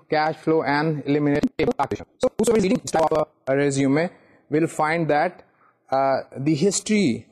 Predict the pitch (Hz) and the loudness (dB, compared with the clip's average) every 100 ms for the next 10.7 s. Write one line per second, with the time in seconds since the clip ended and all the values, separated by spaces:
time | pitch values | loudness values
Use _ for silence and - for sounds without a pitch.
0 | - 143 123 143 147 143 139 131 151 151 | -4 -4 0 2 2 0 -2 0 0 0
1 | 135 143 - 143 - 165 - 160 151 143 | 2 0 -2 -8 -4 -4 0 0 0 0
2 | 135 143 135 139 175 175 - - 139 135 | 0 2 0 0 0 -4 -10 -4 0 0
3 | 123 123 151 180 - _ _ _ _ _ | 0 -2 -2 -2 -6 _ _ _ _ _
4 | - 180 208 220 185 185 156 156 175 175 | -6 -2 0 0 -2 -6 -6 0 0 0
5 | 147 - 151 156 147 147 151 - 185 165 | -4 -8 0 2 2 0 -2 -2 -2 0
6 | 175 175 - _ _ _ _ _ - 156 | 0 -4 -12 _ _ _ _ _ -2 2
7 | 202 208 202 - - - - 156 170 147 | 2 2 0 -4 -18 -16 -4 0 0 0
8 | 175 175 170 170 - 139 156 175 175 - | 0 0 0 -2 -4 -6 -2 -2 -2 -2
9 | 156 156 160 147 - _ _ - 196 160 | 0 0 -2 -6 -14 _ _ -2 -2 0
10 | 202 185 160 143 147 156 | -2 0 0 0 0 -2